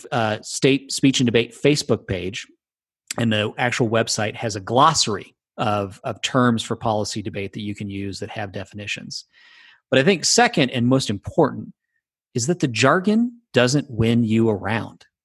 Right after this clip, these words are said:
and it doesn't help you teach your students because jargon isn't persuasive. Being able to say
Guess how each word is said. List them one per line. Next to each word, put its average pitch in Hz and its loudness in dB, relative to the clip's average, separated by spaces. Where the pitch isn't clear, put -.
and - 0
it 117 2
doesn't 123 2
help 117 0
you 123 2
teach 113 -4
your 107 -6
students 120 -6
because 120 -2
jargon 123 2
isn't 120 -2
persuasive. - -6
Being 127 4
able 127 4
to 123 2
say 110 0